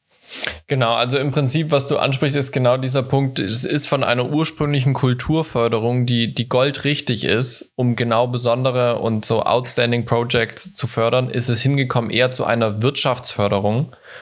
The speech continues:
wo man eben wirklich mehr auf das Finanzielle achtet. Was dann auch wieder systemisch belastet ist, das ist ein Punkt, der zum Beispiel in dem Böhmermann-Beitrag nicht betrachtet wurde, aber für mich ganz wichtig ist,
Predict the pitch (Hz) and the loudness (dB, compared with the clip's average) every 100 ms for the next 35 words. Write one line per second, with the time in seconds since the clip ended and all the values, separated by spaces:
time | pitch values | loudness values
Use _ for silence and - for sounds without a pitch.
0 | - 120 120 120 - 123 123 123 123 - | -8 -2 0 0 0 0 2 0 -2 -2
1 | 117 123 123 123 117 120 123 - - 104 | -2 0 -2 -2 -2 0 0 -2 -2 -2
2 | - 123 131 - 131 127 110 - - 156 | 0 2 2 0 0 0 -2 -2 -2 -2
3 | - - - - - _ _ - 131 135 | -4 -14 -14 -14 -18 _ _ -4 -4 0
4 | 143 175 165 143 151 143 135 123 - 185 | 0 0 0 0 0 0 0 -2 0 0
5 | 277 269 123 - 113 101 107 - 113 - | 0 2 0 0 0 0 0 -2 -4 0
6 | 156 170 - 120 123 - 143 147 143 127 | 0 0 0 0 0 0 0 0 -2 0
7 | 123 131 117 117 - 113 113 113 113 139 | 0 0 0 0 -2 -2 0 0 0 0
8 | 139 123 117 113 - 104 117 165 - - | 0 0 0 0 0 -2 0 -2 -2 0
9 | 101 - - - 170 - 127 120 117 - | -2 -2 -6 -2 -2 -2 -2 0 2 0
10 | 113 107 - 113 143 - 113 101 127 202 | -2 -4 -4 0 0 0 0 0 0 0
11 | 196 - 127 143 | -2 0 0 -2